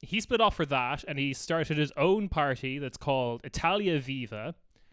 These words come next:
um, which is great. It was originally gonna be called Italy for Yes, which I think is a better name,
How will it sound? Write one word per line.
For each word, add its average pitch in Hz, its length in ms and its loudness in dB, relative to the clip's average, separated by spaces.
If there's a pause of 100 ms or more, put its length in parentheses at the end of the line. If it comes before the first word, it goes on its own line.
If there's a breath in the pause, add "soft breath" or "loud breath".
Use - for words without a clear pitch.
(320)
um, 117 760 -2 (200)
which 143 200 -4
is 117 80 -6
great. 110 380 -8
It - 40 -6
was 151 100 0
originally 208 280 2
gonna 185 140 0
be 156 80 -4
called 143 320 2
Italy 131 260 -4
for 131 200 -6
Yes, 120 440 -6
which 127 120 -10
I 117 40 -8
think 104 160 -8
is 98 60 -10
a 101 40 -12
better 101 220 -12
name, 107 300 -10